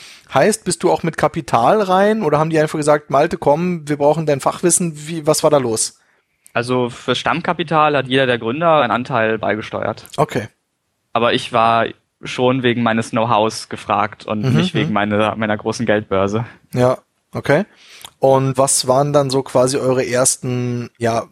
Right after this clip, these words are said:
Speaker 1: Aufträge oder Projekte, die ihr dann als seo Factory gemacht habt?
Speaker 2: Also einer der Mitgründer hatte schon quasi in seiner Firma, die eigentlich gar nicht seo macht, sondern Ferienhäuser vermarktet,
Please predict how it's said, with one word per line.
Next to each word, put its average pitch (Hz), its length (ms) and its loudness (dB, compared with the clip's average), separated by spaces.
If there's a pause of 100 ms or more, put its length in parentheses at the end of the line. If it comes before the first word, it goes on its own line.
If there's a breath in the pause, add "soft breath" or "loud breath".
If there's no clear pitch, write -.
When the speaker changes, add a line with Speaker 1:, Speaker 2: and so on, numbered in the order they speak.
(160)
Speaker 1:
Aufträge 156 680 -2
oder 127 160 4
Projekte, 127 500 -2
die 151 120 -2
ihr 139 100 6
dann 127 160 0
als 131 240 2
seo 143 200 2
Factory 127 380 -2
gemacht 113 360 -4
habt? 226 240 0 (760)
Speaker 2:
Also 120 280 2
einer 123 540 2
der 113 100 2
Mitgründer 160 720 0
hatte 143 220 -2
schon 170 460 0
quasi 151 400 0
in 139 100 0
seiner 131 220 0
Firma, 151 340 0
die 131 120 2
eigentlich 139 300 -2
gar 135 140 0
nicht 135 180 -10
seo 127 260 -2
macht, 139 580 -4
sondern 127 380 0
Ferienhäuser 165 600 0
vermarktet, 151 680 -2